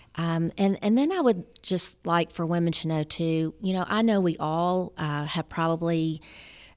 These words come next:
uh, got our own group of women that we have maybe done Bible study with for years, or there's a lot of different ways to do this. There's a lot of great tools out there. Um,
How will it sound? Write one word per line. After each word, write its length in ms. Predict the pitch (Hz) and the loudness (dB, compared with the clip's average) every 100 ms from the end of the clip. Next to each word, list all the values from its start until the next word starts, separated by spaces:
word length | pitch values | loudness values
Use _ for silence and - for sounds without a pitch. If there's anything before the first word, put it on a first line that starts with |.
| - | -6
uh, 160 | 160 | -4
got 220 | 160 175 170 | 0 2 2
our 100 | - | 2
own 600 | 170 170 175 175 170 165 - - - | 2 2 4 4 2 0 -8 -20 -14
group 400 | - 175 180 180 | -8 -2 0 0
of 180 | 180 156 | -2 -4
women 380 | 160 170 190 190 | -2 0 2 2
that 160 | 160 165 | 2 2
we 200 | 170 165 | 2 2
have 400 | 156 156 156 160 | 0 -2 -2 -2
maybe 340 | 160 165 165 - _ - | -2 -2 -4 -12 _ -2
done 220 | 170 160 | 0 2
Bible 260 | 160 160 | 0 0
study 260 | - 170 170 | -4 -4 -4
with 200 | 170 170 | -2 -4
for 160 | - 165 | -6 -8
years, 600 | 160 156 165 185 196 - | -4 -2 0 -2 0 -2
or 440 | 160 156 151 147 - _ - - - - | -2 -2 -2 -6 -10 _ -20 -20 -20 4
there's 220 | 262 269 | 8 10
a 60 | 202 | 8
lot 280 | 180 180 185 | 6 8 8
of 60 | 175 | 6
different 300 | 165 160 - | 0 -2 -2
ways 320 | 156 151 - | 0 0 -2
to 80 | 151 | -2
do 220 | 160 160 | 0 2
this. 260 | 160 151 | 0 0
There's 160 | 170 151 | -2 -2
a 80 | 165 | -2
lot 320 | 156 160 170 | 0 2 2
of 80 | 170 | 2
great 300 | 170 156 - | 0 0 -2
tools 400 | 151 151 151 151 | -2 0 -2 -4
out 220 | 143 - | -6 -6
there. 340 | 135 135 123 - - - - - | -6 -6 -8 -12 -20 -20 -20 -6
Um, 420 | 170 175 170 170 | 0 2 2 0